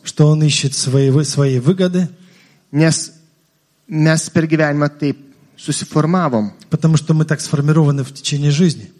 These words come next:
Speaker 2: Ir ta skausminga patirtis
Speaker 1: И это болезненный опыт,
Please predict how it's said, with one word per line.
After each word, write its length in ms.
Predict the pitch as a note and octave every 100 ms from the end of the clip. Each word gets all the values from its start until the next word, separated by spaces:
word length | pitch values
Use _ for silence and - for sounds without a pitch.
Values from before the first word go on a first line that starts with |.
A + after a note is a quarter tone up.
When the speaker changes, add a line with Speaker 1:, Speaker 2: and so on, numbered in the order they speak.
| _ _ _ _ _ _ _ _ _ _ _
Speaker 2:
Ir 520 | - C#3+ D3 D3 D3 - _ _ _ _ _ _ _ _ _ _ -
ta 80 | D3+
skausminga 600 | - D#3 - F3 E3 D3+
patirtis 720 | C#3+ D3+ C3 C3+ A#3+ - -
Speaker 1:
И 100 | E3+
это 220 | F3+ F3+ E3
болезненный 600 | D3 E3 E3+ D3 D3 C#3+
опыт, 480 | F#3 - D#3 -